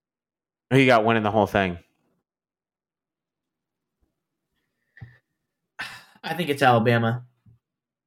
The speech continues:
Speaker 2: I hate that I'm picking Bama to win basketball, not in football, which what it, it usually is. They're
Speaker 1: Basketball
Speaker 2: just
Speaker 1: school, Alabama. They won this title.
Speaker 2: Honestly.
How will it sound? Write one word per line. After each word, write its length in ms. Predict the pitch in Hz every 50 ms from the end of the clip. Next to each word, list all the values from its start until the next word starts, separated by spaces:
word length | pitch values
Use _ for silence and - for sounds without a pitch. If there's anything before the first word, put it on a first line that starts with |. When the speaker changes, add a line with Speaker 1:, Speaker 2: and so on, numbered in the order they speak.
| _ _ -
Speaker 2:
I 80 | 131
hate 440 | 143 151 156 156 156 - - - -
that 300 | 139 139 - - - _ _ _ _ _
I'm 220 | - 131 127 123 123
picking 540 | - 151 139 143 135 127 123 127 123 - - _ _ _ _ _ _ _ _ _ _ _ -
Bama 280 | 135 127 127 127 123 123
to 100 | - 123
win 440 | 127 123 117 117 113 123 - - - _ _ _ _ _ _ _ _ _ _ _ _ _ _ _ _ _ _ _ _ _ -
basketball, 640 | - 143 160 175 - - 135 120 110 98 98 - - _
not 280 | 123 127 135 - - 131
in 80 | 127
football, 560 | 127 - 135 123 - 110 101 107 - - _ _ _ _ _
which 260 | 127 127 123 - - - _
what 140 | 120 123 -
it, 180 | - - 117 -
it 120 | - - -
usually 340 | 113 131 127 120 120 110 107
is. 300 | 110 113 117 - - - _ _ _ _ _ _ _ _
They're 140 | - 104 104
Speaker 1:
Basketball 280 | 107 165 165 160 - 120
Speaker 2:
just 80 | 123 -
Speaker 1:
school, 360 | - 135 135 139 143 - - -
Alabama. 640 | 113 123 120 113 120 113 123 135 160 165 156 143 -
They 100 | - 107
won 180 | 104 107 113 113
this 120 | 110 -
title. 300 | - 110 107 117 127 139
Speaker 2:
Honestly. 260 | 135 - - 110 95